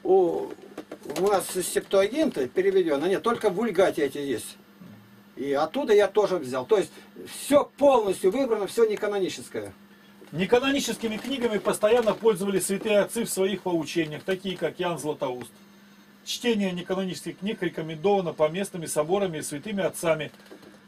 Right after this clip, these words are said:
Speaker 2: Ладикийские пятьдесят,
Speaker 1: Пра-, правило пятьдесят, правило.
Speaker 2: пятьдесят девятое, шестидесятое, триста пятьдесят четвертого года собор. Карфагенские правила тридцать третье, триста восемнадцатого года собор. Апостольские правила восемьдесят пятое, это первый, второй век.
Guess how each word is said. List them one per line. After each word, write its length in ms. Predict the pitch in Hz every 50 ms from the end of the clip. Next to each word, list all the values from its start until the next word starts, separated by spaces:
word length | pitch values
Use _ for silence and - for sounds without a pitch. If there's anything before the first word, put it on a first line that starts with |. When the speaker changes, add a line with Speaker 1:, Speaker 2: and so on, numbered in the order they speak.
| - -
Speaker 2:
Ладикийские 840 | 156 170 196 208 196 180 196 180 - 233 240 240 233 - - 226 208
пятьдесят, 340 | - 226 202 190 214 202 185 165 -
Speaker 1:
Пра-, 160 | 190 202 208
правило 200 | 190 165 151 147
пятьдесят, 320 | - 151 139 - - - -
правило. 260 | - - - 139 160
Speaker 2:
пятьдесят 260 | 190 185 - 208 190 165
девятое, 400 | 185 190 190 185 185 - 175 151
шестидесятое, 720 | - 170 147 - 175 160 165 143 - 160 151 - 156 147
триста 320 | 143 190 180 165 - 180
пятьдесят 240 | 143 - - 165 143
четвертого 400 | - - 170 156 147 - 143 131
года 340 | 127 143 170 175 180 165 147
собор. 320 | 135 - 160 147 151 151 - - - - - - - -
Карфагенские 1000 | 196 214 190 - 220 214 190 170 185 185 190 190 - - 202 196 208 202 196 185
правила 440 | - - 190 190 180 185 180 175 170
тридцать 280 | - 170 170 - -
третье, 240 | - 170 156 143 156
триста 280 | - 165 160 139 - 160
восемнадцатого 480 | 147 - 151 156 151 139 - 147 139
года 160 | 139 143 135 127
собор. 280 | - 139 131 127 120 - - - - - - - - - -
Апостольские 760 | - 170 185 - - 247 233 233 226 208 180 - - 202 185
правила 380 | - 196 202 190 185 175 170 170
восемьдесят 640 | 165 160 - 185 170 147 143 147 127 - - -
пятое, 460 | - 196 220 233 - 226 208 202 185 165 - - - -
это 240 | 151 151 147 -
первый, 320 | 151 - 170 165 151 147 131
второй 260 | - 156 135 143 143
век. 200 | 135 143 147 -